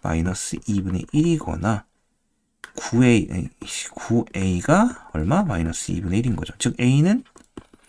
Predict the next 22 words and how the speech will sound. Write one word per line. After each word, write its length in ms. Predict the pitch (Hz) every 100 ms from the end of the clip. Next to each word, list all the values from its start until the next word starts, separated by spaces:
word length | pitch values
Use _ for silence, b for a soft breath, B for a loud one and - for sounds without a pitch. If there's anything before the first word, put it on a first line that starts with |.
| b - -
마이너스 500 | 107 104 120 117 -
이분의 360 | 107 101 98 92
일이거나 680 | 135 139 120 104 170 220 -
마이너스 460 | - 80 78 - 131
십팔분의 720 | - - - 190 190 104 -
일입니다. 440 | 107 101 - - -
이 100 | 104
둘 160 | -
중에 160 | 92 82
하나일 260 | 110 156 143
거예요. 220 | - - _ b b b b b _ _ _
근데 120 | 240 233
사분의 440 | 156 165 185 190
일에서 380 | 185 175 185 170
서로 240 | - 185
다른 180 | 175 165
두 160 | 147 123
점에서 320 | 123 117 147
만났는데, 640 | 101 85 76 80 120 - _ _ _ _ _ _ _ _ _ _ _ _ _ _ _
그러면 320 | _ 104 92 101
알파, 300 | 98 - 104
베타. 360 | - - -